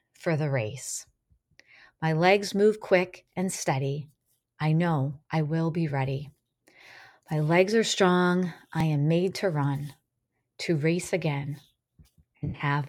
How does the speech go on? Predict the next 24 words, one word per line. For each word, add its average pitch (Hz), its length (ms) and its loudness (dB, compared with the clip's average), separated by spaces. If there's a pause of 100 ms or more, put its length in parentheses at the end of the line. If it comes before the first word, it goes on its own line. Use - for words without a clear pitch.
(140)
fun. 135 360 -4 (1500)
I 180 40 -6
hope 208 220 2
you 233 120 8
enjoyed 185 460 10
that 165 180 6
little 175 360 6 (380)
piece, 175 680 2 (440)
um, 151 580 0 (1120)
of 165 160 0
my 160 160 2
book. 196 480 2 (640)
It's 165 180 2
called 170 280 2
Staring 190 340 6
Down 214 220 6
a 262 60 6
Dream, 165 460 4 (120)
A 160 100 2
Mom, 160 680 4 (880)
a 160 60 2
Marathoner, 151 880 2
a 151 60 -2
Mission. 143 680 -4